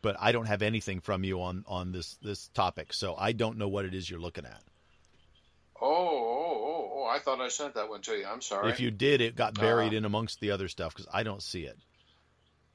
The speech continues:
Speaker 2: Oh, okay. Uh, uh, let's see. Uh, uh, come down here.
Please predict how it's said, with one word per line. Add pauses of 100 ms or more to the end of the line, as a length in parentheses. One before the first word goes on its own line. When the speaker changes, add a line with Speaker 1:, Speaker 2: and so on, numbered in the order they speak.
(460)
Speaker 2:
Oh, (200)
okay.
Uh, (880)
uh, (120)
let's
see. (960)
Uh, (2500)
uh, (100)
come
down
here.